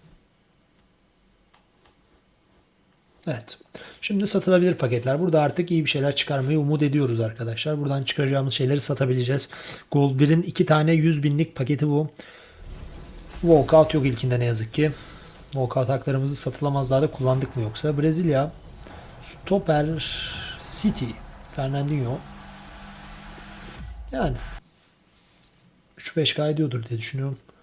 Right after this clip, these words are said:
İki tane seksen dört overall kartı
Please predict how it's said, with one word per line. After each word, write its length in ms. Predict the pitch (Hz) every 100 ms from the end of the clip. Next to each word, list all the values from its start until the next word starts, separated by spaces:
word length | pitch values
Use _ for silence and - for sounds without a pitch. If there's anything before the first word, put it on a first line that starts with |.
| _ _ - - - _ _ _ _
İki 140 | - -
tane 260 | 135 135
seksen 440 | 131 139 - 143 143
dört 220 | 139 147
overall 260 | 139 131
kartı 460 | 123 147 139 120 160